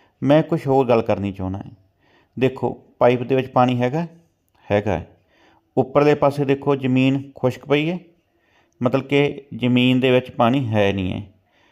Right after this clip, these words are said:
ਭਾਵੇਂ ਕਿ ਇਸ ਕਿਸਾਨ ਦੇ ਖੇਤ 'ਚ ਪਾਣੀ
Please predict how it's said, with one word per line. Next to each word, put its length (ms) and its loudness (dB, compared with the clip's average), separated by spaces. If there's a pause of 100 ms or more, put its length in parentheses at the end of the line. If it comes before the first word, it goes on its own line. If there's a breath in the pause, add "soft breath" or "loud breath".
(240)
ਭਾਵੇਂ 280 4
ਕਿ 180 2
ਇਸ 480 4
ਕਿਸਾਨ 380 2
ਦੇ 80 0
ਖੇਤ 280 -4
'ਚ 120 -10
ਪਾਣੀ 360 2